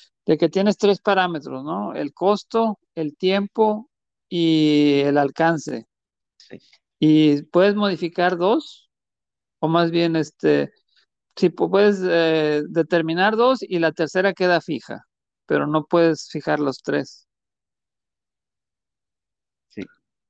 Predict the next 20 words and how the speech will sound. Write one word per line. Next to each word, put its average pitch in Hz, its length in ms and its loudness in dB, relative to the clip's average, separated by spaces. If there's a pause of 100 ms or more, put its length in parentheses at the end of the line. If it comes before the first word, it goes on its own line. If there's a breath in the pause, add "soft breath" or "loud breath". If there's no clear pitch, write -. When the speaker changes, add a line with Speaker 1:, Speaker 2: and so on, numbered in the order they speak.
(300)
Speaker 2:
Y, 151 540 -10
y 151 180 -10 (120)
creo, 226 280 -2
y 160 120 -10
ta-, - 200 -14
y 156 100 -8
también, 214 500 -6 (320)
también 160 420 -8
es, - 300 -18
es - 240 -16
importante 160 1080 -8 (160)
el, 95 720 -18 (2750)
el, 139 220 -10 (240)
el 139 160 -12
darle, 170 420 -4
el 143 180 -14
darle 165 380 -4
énfasis 170 720 -10 (840)
al 143 160 -8
conocimiento. 131 800 -6